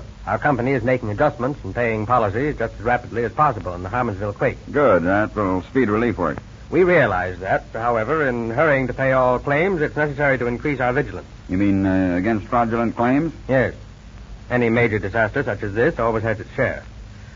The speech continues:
Speaker 1: My company wants to pay all legitimate claims as soon as it can, but it's my job to see that there are no frauds.
Speaker 2: I see.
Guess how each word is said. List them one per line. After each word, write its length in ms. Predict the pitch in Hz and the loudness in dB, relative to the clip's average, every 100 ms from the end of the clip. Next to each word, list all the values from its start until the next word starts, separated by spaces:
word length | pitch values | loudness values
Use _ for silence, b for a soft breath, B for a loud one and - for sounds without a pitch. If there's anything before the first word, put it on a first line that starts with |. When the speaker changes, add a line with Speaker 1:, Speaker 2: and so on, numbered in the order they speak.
| - | 2
Speaker 1:
My 220 | 131 151 | 4 6
company 340 | 147 120 165 | 4 4 4
wants 240 | 156 139 - | 4 2 0
to 60 | |
pay 160 | 131 131 | 2 4
all 180 | 127 120 | 6 4
legitimate 380 | 110 147 127 | 4 4 2
claims 340 | 113 147 196 151 | 4 4 4 2
as 100 | 139 | 2
soon 140 | 151 | 2
as 80 | 131 | 2
it 100 | 127 | 0
can, 320 | 147 127 80 - - - | 2 2 0 -10 -14 -12
but 80 | 87 | -10
it's 140 | 87 | -6
my 180 | 110 120 | 0 0
job 280 | 110 110 135 | 2 2 2
to 60 | 107 | -2
see 120 | 113 | -6
that 200 | 101 - | -6 -4
there 120 | 101 | -4
are 40 | |
no 120 | 101 104 | -2 -2
frauds. 400 | 151 160 98 - - - - | 4 4 4 -2 -14 -14 -4
Speaker 2:
I 220 | 85 85 | 0 0
see. 280 | 80 92 110 | 0 0 0